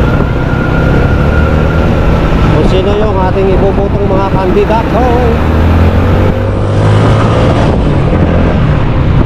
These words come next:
Huwag po tayong padadala sa tamis ng kanilang mga pangako.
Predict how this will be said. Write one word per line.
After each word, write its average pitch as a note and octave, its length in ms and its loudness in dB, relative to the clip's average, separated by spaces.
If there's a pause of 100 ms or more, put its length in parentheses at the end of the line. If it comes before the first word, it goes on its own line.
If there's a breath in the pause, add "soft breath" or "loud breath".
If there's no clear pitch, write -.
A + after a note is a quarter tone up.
(100)
Huwag - 240 2
po - 80 2 (160)
tayong G3 320 0
padadala G3 640 0
sa - 120 0
tamis G#3+ 360 0
ng A3+ 180 0 (100)
kanilang A3 360 0
mga A#3+ 320 0 (160)
pangako. A3+ 440 0